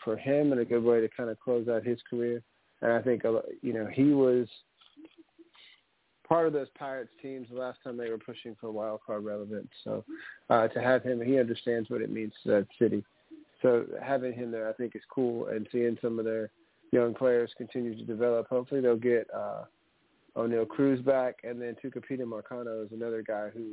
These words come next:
uh, has played a lot of shortstop for them, um, and is doing a nice job. Looking at the Reds, if Corbin Carroll does not win Rookie of the Year, the only other person that could possibly challenge him for it is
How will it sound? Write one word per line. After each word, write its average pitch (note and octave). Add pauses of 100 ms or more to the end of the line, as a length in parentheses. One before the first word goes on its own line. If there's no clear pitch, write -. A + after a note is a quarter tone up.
(140)
uh, G#2
has - (100)
played A#2+
a A2+
lot A2
of G#2
shortstop G#2+
for A2+
them, G#2+ (580)
um, A2
and A2+
is G#2+
doing A#2+
a A2+
nice A2+
job. A2+ (440)
Looking D#3+
at C#3+
the C3+
Reds, D3
if C3 (460)
Corbin F3
Carroll D3+
does B2
not C3
win C3
Rookie B2+
of A#2+
the A#2+
Year, B2
the A2+
only A#2+
other A#2
person A#2+
that -
could -
possibly A#2+
challenge B2
him A#2
for B2
it - (680)
is B2